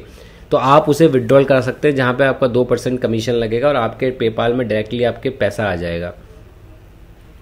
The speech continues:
तो इस तरह से आप यहाँ पर earning कर सकते हैं। यहाँ पे विथड्रॉल आपको select कर लेना है। अभी देखिए क्योंकि हमारे पास नहीं है तो यहाँ पे लिखा रहा है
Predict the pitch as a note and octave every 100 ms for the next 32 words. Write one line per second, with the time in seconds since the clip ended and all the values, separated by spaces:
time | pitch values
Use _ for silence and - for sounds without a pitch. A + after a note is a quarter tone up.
0 | - D3+ D3 E3 D3+ E3 D3+ C#3+ B2 B2+
1 | B2+ - - - - A#2 A2+ A#2 A2 G#2
2 | G#2 - G#2+ A2+ B2 B2 A#2+ C#3 C3+ B2+
3 | C3+ - - - C3 B2+ C3+ B2 A#2+ B2+
4 | B2 A2 B2 B2 B2+ A#2+ C3 B2 B2 B2
5 | B2 B2 A2+ A#2+ C3 B2+ A#2+ A#2 B2 A2+
6 | A#2 A#2+ B2+